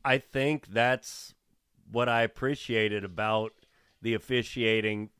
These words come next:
from the very beginning. I thought they were very consistent. They,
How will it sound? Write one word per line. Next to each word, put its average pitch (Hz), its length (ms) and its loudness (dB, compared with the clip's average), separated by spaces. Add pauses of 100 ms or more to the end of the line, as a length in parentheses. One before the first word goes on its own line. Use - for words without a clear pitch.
(120)
from 113 160 -6
the 104 80 -4
very 113 300 -2
beginning. 110 440 -6
I 101 80 -4
thought 104 240 -4
they 110 80 -6
were 101 140 -6
very 101 280 -6
consistent. 113 720 -8 (760)
They, 104 720 -2